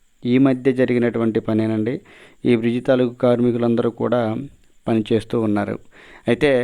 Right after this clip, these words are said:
ఇక్కడ మీ అందరికీ ఒక విషయం అయితే చెప్పాలండి. ఏంటంటే ఈ ఈ ఫైవ్ రోడ్డు ఏదైతే ఉందో ఇది తుళ్ళూరు ఊరిలో నుంచి ప్రయాణిస్తుంది మరియు వెలగపూడి ఊరిలో నుంచి ప్రయాణిస్తుంది.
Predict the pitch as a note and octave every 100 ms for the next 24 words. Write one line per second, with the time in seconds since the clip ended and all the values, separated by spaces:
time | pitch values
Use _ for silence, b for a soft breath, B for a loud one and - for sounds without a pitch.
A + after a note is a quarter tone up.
0 | C#3+ - _ - A#2 C3 B2+ C3 B2 A#2
1 | B2+ B2+ C3+ C3+ - _ - A#2 A#2 A2+
2 | - C3 B2 B2+ A2+ G#2 A#2 A2 A2 B2+
3 | - _ A#2 C3 D3 C#3+ B2+ C#3 A2+ A#2+
4 | D3 b b b b - B2 B2 - C#3
5 | - F#3 E3+ D3 A#2+ A#2+ A2+ - A2+ A2+
6 | B2 B2 A#2+ G#2+ G#2+ A2+ G#2 A2 - -
7 | A#2+ A#2 F3+ D#4 - _ C#3+ C#3 E3 E3+
8 | D#3+ D#3+ C3+ C#3+ - B2+ C#3 E3 E3 E3
9 | D#3+ D#3 D#3 E3 C3+ A#2+ A#2 A2 A2 A2
10 | - _ b b b - A#2 A#2+ C3+ A#2+
11 | C3 C#3 A#2+ B2 D3 D#3+ D3 D3 D3 C#3+
12 | C3 B2+ C3+ C#3 C3+ C3 C3 C#3 A#2 A#2
13 | A#2 A2+ - A#2 A2